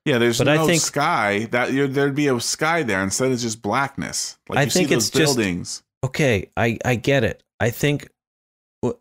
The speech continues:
Speaker 2: what happened was they shot it at night, but they wanted it to look like daytime because they have all this golden light glinting in. They got, like, golden, sunshiny colored light glinting through the shades,
Speaker 1: Like, where, where
Speaker 2: casting
Speaker 1: do you see that?
Speaker 2: Okay.
Speaker 1: You mean
Speaker 2: I s-,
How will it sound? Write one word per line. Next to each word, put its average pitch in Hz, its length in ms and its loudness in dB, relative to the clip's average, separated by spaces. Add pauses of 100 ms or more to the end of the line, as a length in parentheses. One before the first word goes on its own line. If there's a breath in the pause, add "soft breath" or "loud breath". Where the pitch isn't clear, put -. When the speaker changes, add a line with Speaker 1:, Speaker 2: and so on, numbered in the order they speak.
Speaker 2:
what 120 200 2
happened 139 460 0
was 110 220 0
they 98 140 2
shot 143 380 0
it 139 100 2
at 110 120 0
night, 104 240 0
but 101 140 -2
they 104 100 2
wanted 113 280 0
it 107 100 -2
to 117 100 0
look 147 320 -2
like 120 200 0
daytime 101 480 0
because 127 300 -2
they 143 120 2
have 165 240 0
all 165 80 2
this 139 160 0
golden 160 480 0
light 170 280 0
glinting 156 640 0
in. 165 260 2
They 101 80 0
got, 113 260 -2
like, 117 280 -2 (920 soft breath)
golden, 156 680 2
sunshiny 147 840 0
colored 143 600 -2
light 147 260 0
glinting 143 480 0
through 139 280 -2
the 127 120 2
shades, 127 680 2
Speaker 1:
Like, 135 180 0
where, 151 320 0
where 165 40 2
Speaker 2:
casting 156 480 4
Speaker 1:
do 190 40 0
you 190 60 0
see 185 300 -2
that? 90 300 -4 (260)
Speaker 2:
Okay. 92 220 -2
Speaker 1:
You 127 60 2
mean 127 200 0
Speaker 2:
I 127 80 2
s-, 127 60 2